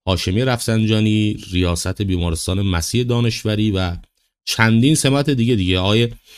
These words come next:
اه، ولایتی معروف به ابوالمشاغل هست. این که حالا، اه، به چه مناسبت این مشاغل هست، این یه بحث دیگری است، اما خب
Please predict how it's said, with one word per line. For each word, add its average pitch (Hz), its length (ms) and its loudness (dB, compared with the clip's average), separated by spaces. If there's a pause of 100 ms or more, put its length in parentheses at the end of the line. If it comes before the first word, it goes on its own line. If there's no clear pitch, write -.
(320)
اه، 85 320 0
ولایتی 98 500 2
معروف 113 320 2
به 120 140 -4
ابوالمشاغل 95 840 0
هست. 127 240 -2
این 113 100 0
که 113 100 -2
حالا، 107 180 2
اه، 110 100 -6 (720)
به 82 200 0
چه - 160 0
مناسبت 101 640 2
این 95 180 0
مشاغل 95 420 0
هست، 135 320 0
این 127 100 -2
یه 139 80 4
بحث 127 300 -2
دیگری 123 400 2
است، 120 120 -2
اما 127 180 -2
خب 120 260 -2